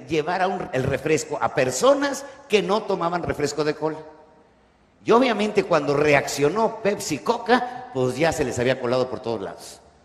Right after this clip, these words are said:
¿Por qué? Porque le llevó el refresco a gentes que usualmente no tomaban refresco. Por los precios, por los lugares tan remotos que había y por supuesto utilizaron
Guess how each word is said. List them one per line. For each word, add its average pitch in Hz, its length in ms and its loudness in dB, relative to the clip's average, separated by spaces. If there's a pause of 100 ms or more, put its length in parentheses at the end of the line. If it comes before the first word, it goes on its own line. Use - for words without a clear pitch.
(440)
¿Por 156 180 2
qué? 190 160 2
Porque 160 320 -2
le 123 160 0
llevó 123 240 0
el 185 80 2
refresco 180 720 -2
a 113 100 -4
gentes 160 520 -4
que - 100 -14
usualmente 170 960 -4
no 175 400 -2
tomaban 120 460 0
refresco. 123 580 0 (440)
Por 160 160 -2
los 131 180 -4
precios, 156 600 4 (180)
por 139 100 0
los 139 120 2
lugares 139 380 0
tan 123 160 2
remotos 123 520 2
que 120 100 -6
había 170 580 0
y 120 80 -2
por 208 240 0
supuesto 170 500 -2
utilizaron 139 640 -2